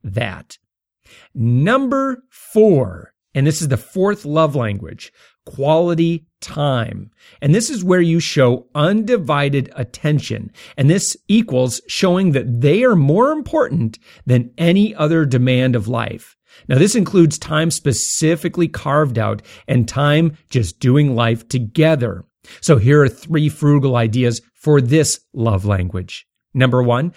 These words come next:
choose an inexpensive or free place to go where you can minimize or even eliminate distractions. I mean, really focus on your special someone. Don't rush or permit interruptions.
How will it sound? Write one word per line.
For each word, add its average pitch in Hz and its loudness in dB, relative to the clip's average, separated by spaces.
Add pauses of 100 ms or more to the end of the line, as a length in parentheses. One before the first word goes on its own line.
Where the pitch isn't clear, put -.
(180)
choose 180 2
an 117 0
inexpensive 156 -2
or 147 2
free 175 -4
place 175 -4
to 208 -6
go 123 0 (200)
where 135 0
you 127 2
can 117 0
minimize 139 0 (220)
or 120 -4
even 175 2
eliminate 147 2
distractions. 147 -4 (240)
I 175 -4
mean, 180 -2
really 294 0
focus 220 -4
on 151 2
your 139 0
special 165 -6
someone. 143 0 (300)
Don't 147 2
rush 180 -2
or 127 -4
permit 151 -2
interruptions. 208 0